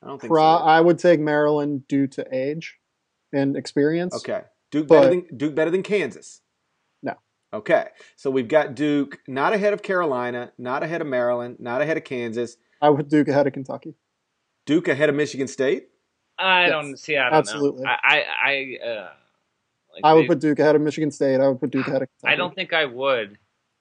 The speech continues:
Speaker 3: I don't. I'm not positive that I, I'm not positive that I would. I might. I'd have to, I, I flip flop on that. Do I, if you want to, I wouldn't argue Michigan State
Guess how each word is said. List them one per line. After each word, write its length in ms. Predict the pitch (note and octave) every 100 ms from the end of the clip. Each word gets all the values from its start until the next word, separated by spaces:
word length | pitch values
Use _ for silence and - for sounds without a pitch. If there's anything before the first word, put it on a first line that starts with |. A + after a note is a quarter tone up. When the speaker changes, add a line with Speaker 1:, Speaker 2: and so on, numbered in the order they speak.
| _ _ _ _
Speaker 3:
I 140 | - D3+
don't. 220 | F3 A#2+
I'm 100 | D#3
not 220 | D#3+ D3+ -
positive 420 | D3 C#3+ C3+ B2
that 100 | A#2+
I, 100 | A#2+ A2+ - _ _ _ _ _ _
I'm 80 | C3
not 200 | C3+ -
positive 360 | A#2 A2+ G#2
that 100 | G2+
I 40 | G#2
would. 160 | G2+
I 120 | A2+ D#3+
might. 440 | E3+ C#3+ B2 - _ _ _ -
I'd 100 | D3
have 180 | C3+ -
to, 120 | -
I, 180 | B2 A#2+ - B2
I 20 | B2
flip 180 | C#3 -
flop 240 | A#2 A2
on 120 | A2+
that. 240 | G#2+ G#2+ G2+ _ -
Do 80 | A#2
I, 140 | A#2+
if 280 | C3 E3 D#3+
you 100 | G#3
want 240 | F#3 F#3 F#3
to, 60 |
I 120 | E3+
wouldn't 320 | D#3+ D#3 C#3+ C#3
argue 360 | C3+ C#3+ D3
Michigan 360 | C#3+ C3+ C#3+ C3
State 420 | - C#3 C#3 -